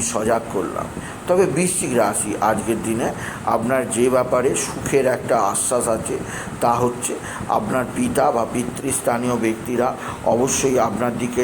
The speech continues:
সাহায্যের হাত বাড়িয়ে দেবে। পিতা বা পিতৃস্থানীয় ব্যক্তিদের সাহায্যে আপনি নিশ্চিত উন্নতি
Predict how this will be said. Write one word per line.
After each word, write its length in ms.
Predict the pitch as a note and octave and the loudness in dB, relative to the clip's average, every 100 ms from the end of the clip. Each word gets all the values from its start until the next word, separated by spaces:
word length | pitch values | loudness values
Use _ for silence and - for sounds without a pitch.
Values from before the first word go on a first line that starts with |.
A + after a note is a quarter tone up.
| B2 | 0
সাহায্যের 440 | G#2+ A2 A#2+ A#2+ B2 | 2 2 2 2 4
হাত 100 | A#2+ A2+ | 4 2
বাড়িয়ে 280 | G#2 G#2+ B2 | 0 2 2
দেবে। 220 | B2 B2+ B2 G2+ - - - - | 4 6 4 2 -2 -8 -10 -4
পিতা 300 | B2+ B2 B2+ B2+ | -2 0 2 2
বা 140 | B2 A#2 | 2 0
পিতৃস্থানীয় 800 | B2+ A#2+ - C#3 B2 C3 B2 B2+ A2+ | -2 -4 -2 -2 0 0 2 0 0
ব্যক্তিদের 480 | A2+ - B2 A#2+ A#2+ - | 0 -2 2 2 4 2
সাহায্যে 480 | A2 A#2 G#2 A#2 B2+ - - - | 2 0 0 2 0 0 -8 -4
আপনি 300 | - A#2 A#2 B2+ A#2 | 0 0 2 2 2
নিশ্চিত 380 | C3 - C#3+ C3 | 0 0 -2 2
উন্নতি 420 | C3 A#2+ A#2+ A#2+ | 2 4 2 0